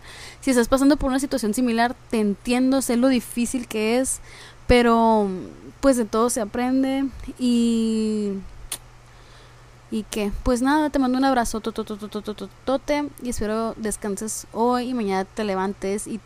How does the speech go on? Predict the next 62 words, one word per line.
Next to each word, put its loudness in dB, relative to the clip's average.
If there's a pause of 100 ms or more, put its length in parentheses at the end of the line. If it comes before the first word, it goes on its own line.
(140)
desayunes -2
súper -6
rico -4
y -2
tengas -6
un -4
día -4
fabuloso, 0
porque -2
yo -4
sé -8
que -8
yo -6
también -8
lo -6
voy -6
a -4
tener -2
y 0
somos -2
las -4
favoritas -10
del -6
universo -4
y -16
todo -4
nos -6
sale -6
bien. 0 (480)
Y -4
güey, 2
estoy 0
muy 2
feliz -4
y -2
de 2
verdad 2
espero 2
que 0
tú 0
también -4
estés -6
muy, 0
muy, -2
muy 0
feliz. -2 (420)
Y -2
si -4
no 6
estás 4
feliz, 2
no 4
te 0
preocupes, -4 (340)
algún 0
día 0
vas 2
a -4
estar -2
feliz, -6 (100)
<laughs> 0
créeme. 0